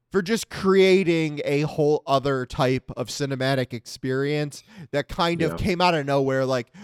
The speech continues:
Speaker 1: it was what? It was announced, like, only a month or two before it came out in theaters, and then it came
Speaker 2: Right.
Speaker 1: in. Uh, movies shifted their release dates to get away from it, 'cause they were just like, "This is just gonna command every screen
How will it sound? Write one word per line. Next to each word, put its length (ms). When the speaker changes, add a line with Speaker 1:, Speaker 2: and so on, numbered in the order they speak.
Speaker 1:
it 60
was 260
what? 200
It 100
was 120
announced, 500
like, 220
only 160
a 80
month 300
or 80
two 260
before 320
it 80
came 180
out 160
in 100
theaters, 580
and 120
then 120
it 120
came 300
Speaker 2:
Right. 100
Speaker 1:
in. 280
Uh, 80
movies 560
shifted 560
their 480
release 580
dates 500
to 80
get 160
away 340
from 240
it, 340
'cause 140
they 80
were 80
just 180
like, 180
"This 140
is 140
just 180
gonna 160
command 580
every 280
screen 640